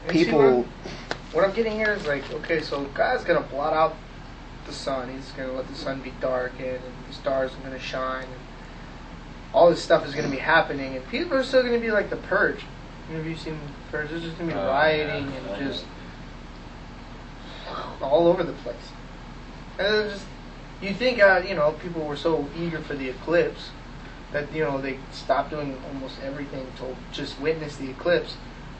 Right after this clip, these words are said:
Speaker 1: And we're gonna have something like that, but permanent, and they're gonna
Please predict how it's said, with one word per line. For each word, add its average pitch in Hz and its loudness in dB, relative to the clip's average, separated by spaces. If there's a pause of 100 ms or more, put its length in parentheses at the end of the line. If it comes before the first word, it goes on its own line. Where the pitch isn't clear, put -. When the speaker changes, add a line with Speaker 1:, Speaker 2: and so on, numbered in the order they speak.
(560)
Speaker 1:
And 139 -2
we're 180 4
gonna 185 4
have 147 4
something 143 -2
like 139 -2
that, 139 2
but 120 -8
permanent, 156 -2 (1000)
and 139 -6
they're 139 -2
gonna 139 -4